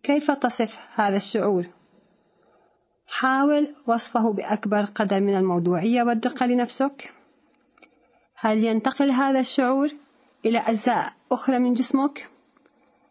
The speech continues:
هل يتغير شكله؟ هل تحسه في مكان واحد أم في عدة أماكن من جسدك؟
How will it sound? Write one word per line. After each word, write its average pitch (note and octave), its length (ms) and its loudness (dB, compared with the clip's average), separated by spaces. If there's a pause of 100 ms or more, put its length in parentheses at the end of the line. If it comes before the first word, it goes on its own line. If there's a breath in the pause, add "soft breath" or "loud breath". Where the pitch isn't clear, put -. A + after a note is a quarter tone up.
هل A3 260 -2
يتغير A3 460 0
شكله؟ C4+ 480 0 (920 soft breath)
هل A3 200 -2
تحسه B3 440 0
في B3+ 160 -2
مكان B3 300 0
واحد B3 600 -2 (640 soft breath)
أم B3+ 200 2
في C4 220 0
عدة B3+ 380 0
أماكن A3 360 0
من A3 120 0
جسدك؟ G3+ 580 -2